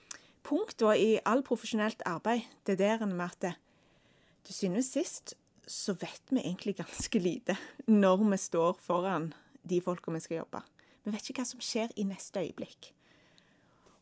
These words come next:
Og, men vi har utrolig mange, eh, sånn som du sa noe om, det der, vi har utrolig mange forventninger knyttet til oss. Og hvis vi da på en måte er ydmyk og,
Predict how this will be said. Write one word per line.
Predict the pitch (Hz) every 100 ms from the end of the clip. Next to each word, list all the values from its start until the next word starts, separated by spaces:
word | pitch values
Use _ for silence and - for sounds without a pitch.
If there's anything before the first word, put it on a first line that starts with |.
| _
Og, | 247 254 240 202 175 175 -
men | 240 254
vi | 254
har | 233 262
utrolig | 247 - 254 262 262
mange, | 220 180 165 202 269 - _
eh, | 240 233 226 214 196
sånn | 190 240
som | 247
du | 220 240 247 -
sa | - - 233
noe | 220 214
om, | 285
det | 254 226
der, | 226
vi | -
har | 220 247
utrolig | - - 254 262 254
mange | 220 180 170 220
forventninger | 269 220 240 359 - 269 190 165 - - _ _ -
knyttet | 233 190 - - 190 - -
til | 190 165
oss. | 175 - - - _ _ - - - - - -
Og | 226
hvis | 262 285
vi | 277
da | 247 302 302 _ _ -
på | 262
en |
måte | 233 214 -
er | 240 277 -
ydmyk | 233 185 - 247 403 294 - - _ _ _ _ _ _ _ _ _ _ _ - _
og, | - 240